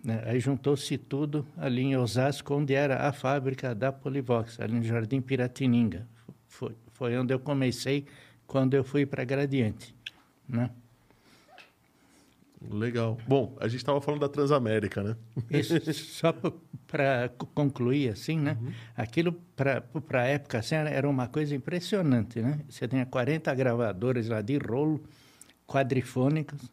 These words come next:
Speaker 1: quatro canais... Né? E você, então, já tinha um sinal gravado lá na, no, no, no final da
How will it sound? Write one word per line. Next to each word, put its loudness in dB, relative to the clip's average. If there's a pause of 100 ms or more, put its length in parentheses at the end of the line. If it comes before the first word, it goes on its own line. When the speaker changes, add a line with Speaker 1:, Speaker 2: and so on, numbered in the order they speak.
(120)
Speaker 1:
quatro -2
canais... -4 (840)
Né? 0
E -2
você, 0 (580)
então, 0
já 2
tinha 2
um 0
sinal 0
gravado 2
lá 2
na, 0 (240)
no, -4
no, -4 (560)
no -2
final 0
da -2